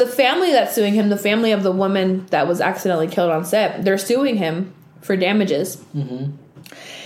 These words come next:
Speaker 1: And his argument is, like, this woman that died,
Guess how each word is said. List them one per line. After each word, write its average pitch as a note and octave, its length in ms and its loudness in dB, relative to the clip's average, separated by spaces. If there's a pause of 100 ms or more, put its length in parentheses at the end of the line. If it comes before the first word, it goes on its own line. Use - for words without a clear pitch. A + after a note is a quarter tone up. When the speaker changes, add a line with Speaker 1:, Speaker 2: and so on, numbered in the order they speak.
(200)
Speaker 1:
And A3 140 2
his A#3+ 140 2
argument A3+ 460 2
is, G#3 340 2
like, F3+ 380 -2
this G#3 260 0
woman A3+ 240 2
that F3 180 0
died, G3 520 2